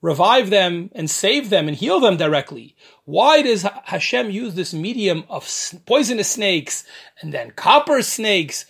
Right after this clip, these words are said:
It's not the snake. The snake has no powers to really give life or death. Rather, says the Mishnah, of course not. "Bisman sheyisrael mistaklin klapei maila," when the Jews would look up towards the pole,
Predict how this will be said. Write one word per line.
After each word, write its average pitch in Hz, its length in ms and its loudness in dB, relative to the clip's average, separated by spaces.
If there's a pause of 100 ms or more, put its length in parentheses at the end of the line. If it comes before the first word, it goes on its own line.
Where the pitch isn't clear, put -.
(200)
It's - 140 -14
not 240 160 -2
the 180 60 -8
snake. 254 420 -4
The - 80 -12
snake - 220 -8
has 220 120 -2
no 180 80 -2
powers 175 480 -4
to 170 120 -6
really 170 180 -2
give 139 160 -6
life 175 260 0
or 131 60 -12
death. 233 420 0 (460)
Rather, 247 360 4
says 226 260 -2
the 214 60 -4
Mishnah, 214 340 0
of 190 100 -2
course - 280 -6
not. 131 300 -16 (240)
"Bisman 214 300 0
sheyisrael 220 420 0
mistaklin 202 520 0
klapei 160 280 0
maila," 233 580 4 (280)
when 170 160 -6
the 160 100 -4
Jews 208 400 -6
would 160 140 -4
look 214 260 -4
up - 180 0
towards 214 300 -2
the 160 100 -8
pole, 220 540 4